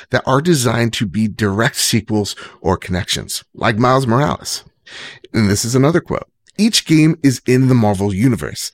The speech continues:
but they're in their own reality, if you will," Roseman says. "Currently, our plan is to keep every game set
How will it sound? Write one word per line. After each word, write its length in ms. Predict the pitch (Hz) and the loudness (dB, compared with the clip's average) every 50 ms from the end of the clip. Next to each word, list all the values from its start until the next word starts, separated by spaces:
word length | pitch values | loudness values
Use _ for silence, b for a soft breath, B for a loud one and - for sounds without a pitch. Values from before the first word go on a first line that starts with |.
| B B B B B | B B B B B
but 180 | - 135 - 90 | -2 -2 0 2
they're 220 | 135 139 143 - - - | 2 4 4 2 2 2
in 240 | 120 151 165 185 180 | 4 4 4 4 6
their 260 | 156 160 156 - - | 4 4 2 4 2
own 200 | 120 110 107 104 | 2 2 2 2
reality, 600 | 95 90 104 107 110 101 85 - - - 50 - - | 0 2 2 2 2 2 0 -2 -8 -12 -14 -6 -4
if 160 | 95 - - | -4 -4 -2
you 100 | 98 104 | -4 -4
will," 240 | 95 92 90 78 71 | -2 -2 -2 -2 -2
Roseman 460 | 64 85 90 82 - - 80 80 82 | -4 -4 -4 -4 -6 -6 -10 -10 -8
says. 480 | - - - 80 - - - - - - _ B B B B B B B B | -8 -6 -6 -6 -6 -8 -10 -12 -12 -14 _ B B B B B B B B
"Currently, 440 | - - 185 175 151 202 202 196 | 0 2 2 4 4 4 2 2
our 180 | - - 131 143 | 2 2 2 0
plan 300 | 143 - - 160 151 151 | 0 0 0 2 4 4
is 140 | 147 127 - | 2 0 0
to 100 | - 113 | -4 -6
keep 300 | - - - 113 107 - - _ _ | -4 -2 -2 -2 -2 -4 -12 _ _
every 380 | 113 117 139 127 147 156 160 | 0 0 2 4 4 2 2
game 320 | 123 107 110 101 104 104 104 | 2 0 0 0 0 -2 -2
set 420 | - - - 110 98 98 - - | -4 -4 -2 -2 -2 -2 -4 -8